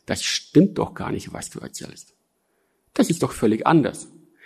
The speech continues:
Das heißt, ähm, das war kein Geheimwissen nur für Eingeweihte, das war das Alltäglichste, was man sich denken kann, und das hat wirklich jeden betroffen. Und jeder wusste zumindest ungefähr, wie es geht.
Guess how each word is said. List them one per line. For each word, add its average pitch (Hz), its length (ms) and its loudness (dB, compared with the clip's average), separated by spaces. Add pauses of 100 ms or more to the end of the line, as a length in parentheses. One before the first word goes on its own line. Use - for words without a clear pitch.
(1700)
Das 123 140 2
heißt, 147 320 4
ähm, 135 260 4
das - 160 -4
war 175 120 4
kein 160 180 6
Geheimwissen 147 720 2
nur 147 100 2
für 147 140 0
Eingeweihte, 180 500 2
das - 220 0
war 135 200 4
das 151 220 -2
Alltäglichste, 160 680 0
was 160 160 0
man 156 100 4
sich - 160 -10
denken 180 280 2
kann, 185 200 -2
und 156 80 2
das 156 120 0
hat 143 120 -4
wirklich 151 300 -2
jeden 151 340 4
betroffen. - 520 -4 (600)
Und 120 180 8
jeder 151 240 6
wusste 147 420 0
zumindest 143 340 2 (100)
ungefähr, 190 480 4
wie 139 60 0
es 139 140 -6
geht. - 280 -4